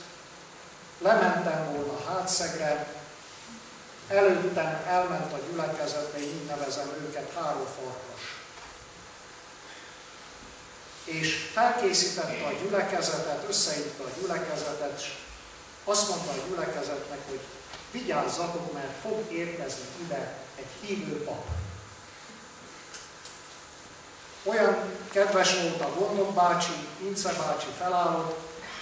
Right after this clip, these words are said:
és azt kérdezte tőlük, hogy miért, tiszteletes urak, van más is? Mi az, hogy érkezik ide egy hívő pap? Van olyan is, amelyik nem hívő? Hát az miért lett pap?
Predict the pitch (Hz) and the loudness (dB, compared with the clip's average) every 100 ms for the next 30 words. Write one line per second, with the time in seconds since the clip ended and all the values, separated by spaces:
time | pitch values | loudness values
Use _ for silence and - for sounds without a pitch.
0 | - - 196 - 175 165 151 156 151 175 | -10 2 4 6 4 2 0 0 -2 -2
1 | 175 170 165 160 196 170 - - - 156 | -2 -2 -2 0 2 2 2 2 2 2
2 | 143 147 147 143 131 160 151 - 143 147 | 0 -2 -4 -4 -4 0 0 2 2 2
3 | 156 208 190 - - - - - - 226 | 2 0 0 -2 -6 -8 -8 -8 -6 -6
4 | 226 262 247 - - - - - - - | -4 0 2 2 2 -2 -4 -6 -6 -8
5 | - - - - - - - - - - | -8 -10 -10 -10 -10 -10 -10 -10 -12 -12
6 | - - - 233 277 165 151 160 165 165 | -12 -12 -4 4 8 10 10 6 4 4
7 | 165 147 - - 165 147 135 - 165 143 | 4 4 4 2 0 0 0 0 0 2
8 | - 143 - 202 - 370 220 190 - - | 2 0 4 6 6 4 4 2 2 0
9 | 156 135 - 208 214 214 - 120 - - | -2 -4 -2 -2 0 0 0 -2 -4 -4
10 | 185 170 208 190 190 185 180 190 | -2 0 2 4 4 2 -2 -4